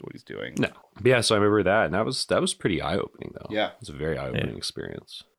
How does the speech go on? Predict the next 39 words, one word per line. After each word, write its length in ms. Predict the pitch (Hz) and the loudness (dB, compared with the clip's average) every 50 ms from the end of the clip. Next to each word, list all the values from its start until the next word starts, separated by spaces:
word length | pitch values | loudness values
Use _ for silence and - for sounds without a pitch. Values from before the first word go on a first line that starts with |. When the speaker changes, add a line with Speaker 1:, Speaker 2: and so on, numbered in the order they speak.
| _ - | _ -6
Speaker 3:
That 80 | - - | -4 -4
was 100 | 113 120 | -4 -4
a, 40 | 107 | -6
that 160 | - - 110 | -6 -4 -4
was 100 | 120 120 | -4 -4
a 60 | - - | -6 -4
big, 260 | - 104 107 98 - | -2 -2 -2 -2 -4
that 80 | - | -6
was 100 | 95 131 | -6 -6
a 40 | 120 | -4
big 200 | 113 117 117 110 | -4 -4 -4 -2
day. 260 | 107 104 95 90 90 | 0 0 0 0 0
It 60 | 98 85 | -2 -6
was 100 | 92 107 | -8 -8
a 20 | |
good 220 | 104 107 131 156 160 | -4 -2 -2 -2 0
day 200 | - 92 92 101 | 2 2 2 2
'cause 200 | - - 92 92 | -2 -4 -4 -2
everybody 300 | 98 101 101 104 98 95 | -2 0 0 0 0 0
got 140 | 98 98 101 | 0 -2 0
out 140 | 104 - | -2 -2
in 60 | - 104 | -2 -4
one 100 | 101 101 | -6 -4
piece 220 | - 101 87 - | -4 -4 -4 -2
somehow. 320 | - - 95 90 90 85 87 | -2 -2 -2 -2 -4 0 2
Speaker 2:
Yeah. 260 | 104 135 151 143 120 - - - - - - - - | 4 4 4 4 2 0 -2 -4 -8 -14 -14 -4 0
And 140 | 139 131 | 2 4
the 20 | 123 | 4
exfil 400 | 123 180 - - - 135 110 104 | 4 4 2 4 6 6 8 8
is, 80 | 104 101 | 6 6
like, 100 | 104 92 | 4 4
a 40 | 92 | 4
whole 220 | 90 101 135 131 | 4 6 6 6
nother 300 | 107 87 92 101 95 82 | 6 6 6 6 6 4
story, 360 | - - - 80 78 76 78 76 | 2 0 0 0 2 2 2 2
man. 240 | 76 76 78 76 | 2 0 0 2
That, 260 | 95 113 104 78 - 107 | 2 2 2 2 0 0
oof. 200 | 120 104 87 87 | 2 2 2 2
Speaker 3:
Yeah. 440 | 92 87 80 76 73 73 76 78 | 2 0 0 -2 -2 -4 -6 -10